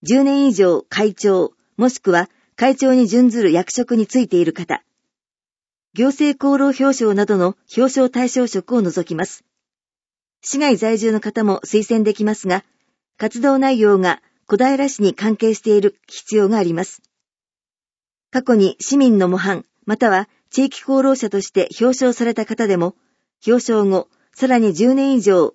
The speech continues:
会長、もしくは会長に準ずる役職についている方は対象です。六月十日月曜日までに、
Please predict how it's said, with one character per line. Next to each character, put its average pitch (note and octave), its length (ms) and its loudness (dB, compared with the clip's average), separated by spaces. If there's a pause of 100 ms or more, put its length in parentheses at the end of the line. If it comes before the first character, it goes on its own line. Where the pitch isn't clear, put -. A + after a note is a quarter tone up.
会 G#3+ 260 -4
長、 F#3 340 0 (240)
も A#3 140 -2
し - 80 -12
く G3 140 -2
は F3 180 0 (260)
会 B3+ 180 0
長 C4 200 0
に B3 160 2
準 B3 180 2
ず B3 140 -2
る G#3+ 80 0
役 F#3+ 200 -2
職 B3 220 -4
に A#3 140 2
つ B3+ 100 -4
い B3 80 0
て G3+ 140 2
い - 20 2
る F3 80 -4
方 G3 240 -6
は F#3+ 180 -2
対 F#3 160 -10
象 E3+ 220 -4
で G3 140 -4
す。 - 120 -16 (1160)
六 A3 220 -2
月 C#4+ 240 -6
十 B3+ 160 2
日 B3 100 -2
月 A#3 260 -2
曜 C4+ 120 4
日 A3 100 0
ま A3 140 0
で G3+ 100 0
に、 F#3 180 -2